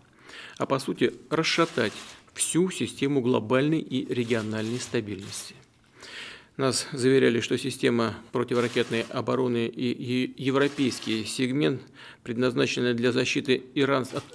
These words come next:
иранских баллистических ракет. Однако мы знаем, что ситуация с иранской ядерной проблемой урегулирована,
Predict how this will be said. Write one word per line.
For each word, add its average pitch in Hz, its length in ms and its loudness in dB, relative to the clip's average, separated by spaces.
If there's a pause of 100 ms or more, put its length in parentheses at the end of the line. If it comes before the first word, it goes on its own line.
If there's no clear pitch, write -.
(120)
иранских 135 480 2
баллистических 131 680 0
ракет. 160 480 0 (760)
Однако 135 420 0
мы 131 120 2
знаем, 123 400 0
что 110 380 -4 (1080)
ситуация 120 720 4
с - 120 -10
иранской 131 440 0
ядерной 110 380 -2 (840)
проблемой 117 560 0
урегулирована, 127 920 2